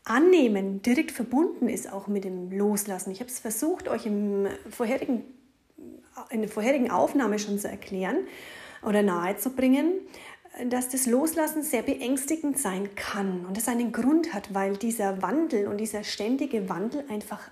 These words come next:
Angst macht und nicht immer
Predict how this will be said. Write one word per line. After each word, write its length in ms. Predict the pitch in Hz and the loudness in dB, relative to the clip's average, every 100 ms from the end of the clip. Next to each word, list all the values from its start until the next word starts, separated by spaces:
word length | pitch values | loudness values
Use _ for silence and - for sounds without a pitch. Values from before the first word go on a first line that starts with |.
| - | -6
Angst 640 | 269 311 339 - - - | -2 0 0 -2 -6 -6
macht 720 | 185 185 185 - - - - - _ _ _ _ _ _ _ _ _ _ - - - - - - | -8 -8 -10 -10 -6 -6 -6 -16 _ _ _ _ _ _ _ _ _ _ -20 -20 -18 -18 -14 2
und 240 | 233 214 - - - _ _ _ _ _ _ _ _ _ _ _ _ - | 4 4 0 -12 -20 _ _ _ _ _ _ _ _ _ _ _ _ 4
nicht 340 | 262 269 262 | 6 6 4
immer 440 | 294 294 330 330 | 6 8 8 8